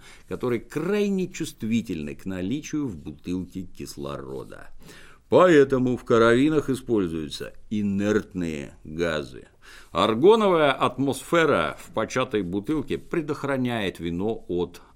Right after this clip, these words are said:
окисления, а значит, от потери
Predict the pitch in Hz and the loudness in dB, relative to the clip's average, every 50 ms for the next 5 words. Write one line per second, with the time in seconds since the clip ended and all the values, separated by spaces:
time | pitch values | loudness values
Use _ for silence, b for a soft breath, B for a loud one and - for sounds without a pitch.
0 | _ - 80 - - - 80 73 - - 80 76 71 67 67 65 60 - - - | _ -10 -10 -10 -10 -10 -10 -10 -10 -10 -8 -8 -8 -8 -8 -10 -14 -8 -4 -2
1 | 82 78 73 - 71 78 82 87 104 135 143 - - - 69 - 76 71 - - | -2 -2 -2 -8 -10 -6 -4 -2 -2 -2 -4 -4 -8 -12 -12 -12 -14 -16 -10 -10
2 | 85 78 - 82 82 80 73 71 69 | -10 -8 -6 -6 -6 -6 -6 -8 -10